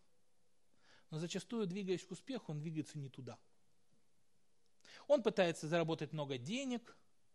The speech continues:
и при этом полностью забывая о своей семье, о своих родных, о своих близких. Он пытается,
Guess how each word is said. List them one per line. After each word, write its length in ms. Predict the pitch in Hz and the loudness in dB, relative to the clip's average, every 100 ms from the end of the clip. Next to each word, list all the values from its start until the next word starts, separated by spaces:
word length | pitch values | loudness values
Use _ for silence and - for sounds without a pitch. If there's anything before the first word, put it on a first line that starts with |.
| - - - - | -20 -20 -20 -8
и 80 | 160 | 0
при 160 | 196 | 4
этом 240 | 190 190 175 | 4 2 2
полностью 600 | 214 190 175 - 175 160 - - - | 6 6 4 -2 -2 -2 -10 -20 -8
забывая 600 | 139 165 180 170 170 160 | 0 2 4 4 4 2
о 40 | |
своей 280 | - 165 165 | 0 0 0
семье, 440 | - 165 180 220 | -2 -2 0 0
о 40 | 165 | 0
своих 320 | - 156 143 | -2 -4 0
родных, 380 | 156 156 202 - | -2 0 -2 -2
о 40 | |
своих 280 | - 147 143 | -2 -2 0
близких. 480 | 156 190 - 135 - - - - - - - - - - - - | 0 -2 -4 -10 -10 -20 -20 -20 -20 -20 -20 -20 -20 -20 -20 -6
Он 160 | 247 262 | 0 2
пытается, 640 | 202 202 180 170 180 160 | 4 6 4 2 0 0